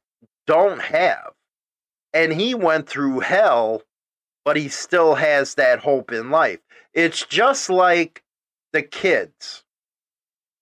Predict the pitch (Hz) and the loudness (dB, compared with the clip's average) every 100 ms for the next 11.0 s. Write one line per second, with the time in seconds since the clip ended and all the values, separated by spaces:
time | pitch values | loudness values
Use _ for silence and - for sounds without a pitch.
0 | _ _ _ _ _ _ _ _ _ 185 | _ _ _ _ _ _ _ _ _ 0
1 | 214 240 226 196 170 131 - - - 190 | 2 2 2 2 2 2 -2 -8 0 0
2 | 208 - - 160 190 175 165 151 139 135 | 0 -4 -4 -6 0 0 2 0 -2 -4
3 | - - _ _ _ _ _ _ _ _ | -8 -12 _ _ _ _ _ _ _ _
4 | _ _ 151 170 190 - 196 170 147 143 | _ _ -2 -2 0 2 2 2 0 -2
5 | - 180 160 - 147 123 101 - - 185 | 0 0 0 0 2 2 -2 -6 -2 0
6 | 185 - _ _ _ - 120 156 160 - | -2 -6 _ _ _ -2 0 0 -2 0
7 | 160 151 147 139 127 120 104 151 180 190 | 0 0 -2 -4 -4 -6 -6 -6 -4 -4
8 | 151 180 170 - 139 135 127 120 131 120 | 0 2 2 0 2 4 2 -4 -2 -2
9 | 165 160 165 160 - _ _ _ - 190 | 0 2 2 0 -4 _ _ _ -4 -2
10 | 202 202 208 190 170 165 143 156 151 135 | -2 0 0 2 0 -2 -2 0 2 0